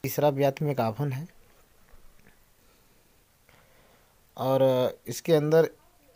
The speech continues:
जब बच्चे देती है तो लगभग मान के चलिए एक से डेढ़ लीटर दूध रहता है।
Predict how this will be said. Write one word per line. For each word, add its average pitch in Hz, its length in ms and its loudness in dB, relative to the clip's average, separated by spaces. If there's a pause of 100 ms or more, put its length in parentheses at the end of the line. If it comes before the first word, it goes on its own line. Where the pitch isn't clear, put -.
(400)
जब 131 200 -6
बच्चे 135 260 -2
देती 151 260 -2
है 156 60 -2
तो 156 140 -4
लगभग 143 340 0
मान 143 240 -2
के 135 80 -8
चलिए 147 360 -2
एक 151 120 -4
से - 100 -10
डेढ़ 127 180 -4
लीटर 127 220 -4
दूध 123 240 -4
रहता 127 220 -4
है। 139 120 -8